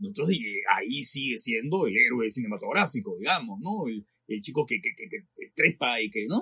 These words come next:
O el cuarentón, o el cincuentón, ¿no? Que, que trepa como si fu-, tuviera dieciocho años, ¿no? Edi-, edificios y, y, en fin. Entonces, creo que ese equilibrio es bien interesante. Y aquí creo que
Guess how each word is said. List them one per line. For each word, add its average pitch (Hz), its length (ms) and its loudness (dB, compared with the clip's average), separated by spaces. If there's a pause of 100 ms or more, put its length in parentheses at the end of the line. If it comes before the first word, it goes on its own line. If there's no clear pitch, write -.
(160)
O 113 200 -2
el 120 120 -2
cuarentón, 143 800 8
o 135 80 -2
el 262 80 -4
cincuentón, 156 840 4
¿no? 240 260 2
Que, 147 140 0
que 131 180 0
trepa 170 840 6
como 120 220 -2
si 110 120 -6
fu-, 110 160 -10
tuviera 123 720 2
dieciocho 135 340 2
años, 147 420 2 (340)
¿no? 214 280 2 (120)
Edi-, 123 300 2
edificios 143 680 6
y, 120 60 0
y, 110 480 0
en 104 80 -2
fin. 214 200 4 (640)
Entonces, 440 300 2
creo 359 140 0
que 392 100 0
ese 403 140 6
equilibrio 226 500 6
es 226 60 4
bien 240 160 4
interesante. 214 800 0
Y 165 160 8
aquí 254 500 0 (760)
creo 208 400 -4
que 190 340 -8